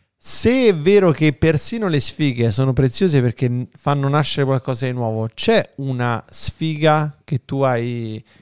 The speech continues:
vissuto che lì per lì proprio l-, l'hai rifiutata con tutto te stesso, un evento negativo che hai detto: "Mamma mia, questo do-, poteva capitare tutto tranne questo", che però poi ha aperto una prospettiva?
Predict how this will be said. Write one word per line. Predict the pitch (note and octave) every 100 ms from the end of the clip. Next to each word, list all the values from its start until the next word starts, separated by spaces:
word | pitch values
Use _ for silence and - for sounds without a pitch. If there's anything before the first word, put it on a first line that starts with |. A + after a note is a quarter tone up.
| _
vissuto | B2 B2 - D#3 D#3 E3+ E3 E3+ _ - _
che | - C3
lì | C#3+ F3
per | E3+ D#3
lì | E3+
proprio | D3+ D#3+ D3+ C#3+
l-, | -
l'hai | C#3+ C#3+ C#3
rifiutata | C#3+ B2+ D#3+ E3+ D#3
con | C#3 B2+
tutto | F3+ D3+ D3+
te | C#3+
stesso, | - - D#3+ - D#3+
un | C#3
evento | B2+ C3+ C#3 C#3
negativo | C#3+ C#3 C3+ D3 D3 C#3
che | B2
hai |
detto: | B2 B2+ - B2
"Mamma | C3+ C3 C3+
mia, | C#3 C3+
questo | C#3 D3 C#3
do-, | B2+ B2 G2+ C3
poteva | C#3 C#3+
capitare | C#3 C#3+ C#3+
tutto | D3+ -
tranne | D#3 D3+
questo", | D#3 F3 - E3+ - - - - _ _ _ -
che | E3+
però | D#3+ - A3+ A#3+
poi | G#3+ G#3+ G#3 F3
ha | D#3+
aperto | D#3+ E3+ E3+ - D#3+
una | D3+
prospettiva? | C#3+ D3 - C#3+ - D3 G#2+ B2